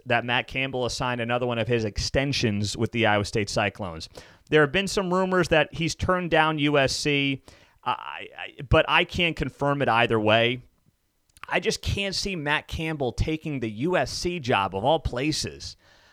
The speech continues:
I can't. I, I genuinely believe in, in what Matt Campbell has got there in Ames, what he's built in Ames. And that's not to say he's going to be there till, you know, the end of time like Bill Snyder.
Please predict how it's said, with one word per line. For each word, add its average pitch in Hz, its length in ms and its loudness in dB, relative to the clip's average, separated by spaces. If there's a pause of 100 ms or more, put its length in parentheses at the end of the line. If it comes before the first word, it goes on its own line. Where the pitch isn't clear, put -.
(100)
I 170 140 -6
can't. 160 480 -4
I, 143 220 2
I 151 160 4 (240)
genuinely 202 600 2
believe 165 720 0
in, 131 300 -2
in 120 240 -4
what 139 260 4
Matt 151 300 -4
Campbell 147 400 -4
has 123 180 -2
got 147 440 -2
there 156 200 2
in 151 80 -4
Ames, 135 380 -4 (300)
what 139 180 -2
he's 113 160 -2
built 147 500 2
in 156 100 0
Ames. 139 460 -2 (340)
And 151 120 -4
that's 175 220 0
not 202 160 0
to 185 80 -8
say 190 220 2
he's 175 160 0
going 170 180 0
to 160 80 0
be 165 240 -2
there 165 180 4
till, 156 520 0
you 143 160 -2
know, 117 160 2
the 135 160 2
end 151 120 0
of 139 60 -2
time 156 320 0
like 123 180 0
Bill 135 160 2
Snyder. 156 540 0